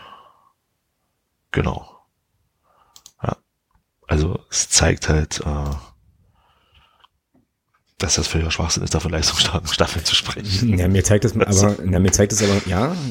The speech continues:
Speaker 2: richtig, geh ich voll mit, aber mir zeigt das ja noch was ganz anderes. Mir zeigt das nämlich, dass man offensichtlich dort so gute Lobbyarbeit betrieben hat, dass
Speaker 1: Ja,
Speaker 2: man,
Speaker 1: absolut.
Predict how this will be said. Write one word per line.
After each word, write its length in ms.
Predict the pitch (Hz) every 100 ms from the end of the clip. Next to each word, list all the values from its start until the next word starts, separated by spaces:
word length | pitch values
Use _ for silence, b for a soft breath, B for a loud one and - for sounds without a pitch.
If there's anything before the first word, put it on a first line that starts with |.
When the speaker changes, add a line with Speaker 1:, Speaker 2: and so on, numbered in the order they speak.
| -
Speaker 2:
richtig, 440 | 101 - - -
geh 80 | 113
ich 100 | 107
voll 140 | 101
mit, 160 | 101 131
aber 100 | 104
mir 160 | 95 90
zeigt 180 | 101
das 80 | 104
ja 60 | 98
noch 80 | 98
was 100 | 92
ganz 140 | 87
anderes. 380 | - 139 90 85
Mir 80 | 87
zeigt 240 | 92 87
das 100 | -
nämlich, 260 | 98 98 -
dass 160 | 90
man 140 | 95 87
offensichtlich 480 | 85 95 - 101
dort 260 | - 98 - B B B B B B B
so 180 | 98 107
gute 220 | 123 104
Lobbyarbeit 480 | 101 117 101 117 110
betrieben 380 | 107 110 117 113
hat, 300 | 117 - -
dass 80 | 80
Speaker 1:
Ja, 80 |
Speaker 2:
man, 220 | 101 101 101
Speaker 1:
absolut. 340 | - 107